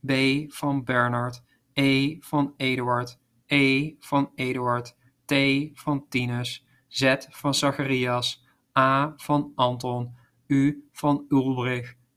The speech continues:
E van Eduard, I van Inge, N van Nico, M van Mama, K van Karel, T van Tinus, S van Simon, W van Willem,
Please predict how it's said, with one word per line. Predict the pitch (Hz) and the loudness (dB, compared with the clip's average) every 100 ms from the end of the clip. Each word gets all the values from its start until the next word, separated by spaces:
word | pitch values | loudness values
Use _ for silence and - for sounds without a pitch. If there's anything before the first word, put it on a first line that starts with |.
| _ | _
E | 139 135 135 156 - | 2 4 2 -2 -12
van | - 147 139 - | -4 -2 -2 0
Eduard, | 131 127 123 123 120 - _ _ _ | 0 2 0 -2 -4 -14 _ _ _
I | 151 143 147 - _ | 0 2 0 -6 _
van | - 151 143 143 | -4 0 0 0
Inge, | 131 123 123 123 123 - _ _ - | -4 -4 -4 -6 -10 -20 _ _ 0
N | 139 139 143 - | 2 2 -2 -6
van | - 147 143 | -4 0 2
Nico, | 135 127 127 120 120 120 - _ _ | 2 0 -2 -4 -4 -6 -16 _ _
M | 135 135 143 143 - _ | -2 0 0 -4 -10 _
van | - 147 147 139 - _ - | -6 -2 -2 -4 -10 _ -6
Mama, | 139 175 240 240 190 156 160 160 - _ _ _ | 0 2 4 4 6 6 6 2 -8 _ _ _
K | 135 120 131 147 _ _ | 2 4 4 0 _ _
van | - 151 151 | -6 -4 -2
Karel, | - 120 123 123 123 123 _ _ _ | 2 2 2 -2 -8 -10 _ _ _
T | - 127 139 147 147 _ | 2 4 4 2 -4 _
van | - 143 - | -4 -4 2
Tinus, | 131 123 120 123 - - _ _ _ | 2 2 -2 -6 -8 -14 _ _ _
S | 143 143 - - _ _ | 0 2 -2 -4 _ _
van | - 147 | -4 0
Simon, | - 139 127 120 120 120 - _ _ | 2 2 0 -2 -2 -6 -12 _ _
W | 123 127 131 139 160 _ | -2 2 2 2 -2 _
van | - 151 147 127 | -6 -2 0 0
Willem, | 131 120 117 123 | 0 0 0 -4